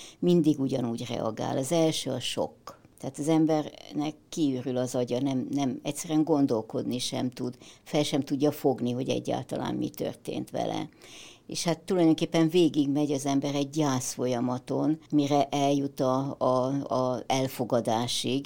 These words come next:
Változó, hogy kinél mennyi ideig tart. Nekem viszonylag gyorsan kellett eljutnom az elfogadásig, mert hogy ugye a, a férjemről kiderült, hogy valóban végstádiumban van, és, ö, bár ugye az, a, az első pillanatban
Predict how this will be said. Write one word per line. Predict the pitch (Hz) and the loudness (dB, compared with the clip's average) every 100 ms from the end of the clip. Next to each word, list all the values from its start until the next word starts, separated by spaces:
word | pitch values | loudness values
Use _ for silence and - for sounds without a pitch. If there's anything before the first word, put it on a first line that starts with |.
| - | -2
Változó, | 170 147 131 131 127 123 | 2 2 2 -2 -2 -2
hogy | 127 | -2
kinél | - 139 139 139 | -2 0 2 2
mennyi | 131 127 127 | 0 0 0
ideig | 127 143 131 139 - | 0 0 0 -2 -2
tart. | 131 131 - - | 0 0 -2 -2
Nekem | 156 156 151 | 0 2 2
viszonylag | 160 - 127 123 | 0 -2 -2 -2
gyorsan | 139 127 - 110 113 | -2 -2 -2 -4 -2
kellett | 120 120 120 131 | -2 -2 -2 -4
eljutnom | 123 127 131 123 120 | -2 -4 -4 -4 -4
az | 123 | -2
elfogadásig, | 120 - - 127 120 120 120 - 139 - - | -2 -2 -4 -2 0 0 -2 -4 -6 -8 -4
mert | 131 131 127 | -2 -2 -4
hogy | - 127 123 - | -2 -2 -2 -6
ugye | 123 135 | -2 0
a, | 127 127 - 131 | 0 -2 -2 -2
a | 127 | -2
férjemről | - 139 131 127 131 127 - | -2 -2 0 0 -2 -4 -4
kiderült, | 139 131 127 123 - | -2 -2 -2 -6 -4
hogy | 127 - | -6 -4
valóban | 120 123 123 120 131 | 0 2 2 -2 -4
végstádiumban | 139 131 - - 127 127 131 131 143 135 | -4 -4 -4 -2 -2 -2 0 0 0 0
van, | 143 156 - - | 0 0 -4 -4
és, | 127 135 - - | -2 -2 -2 -2
ö, | 139 135 139 - - - _ _ | 0 0 -2 -8 -16 -16 _ _
bár | - 156 151 | 2 4 4
ugye | 147 143 139 | 4 4 4
az, | 139 139 | 2 0
a, | 135 135 135 - | 0 0 0 -2
az | 127 135 | -2 0
első | 143 143 139 131 | 2 2 0 -2
pillanatban | 123 147 139 135 123 123 131 127 127 | -4 -2 0 0 -2 -4 0 2 0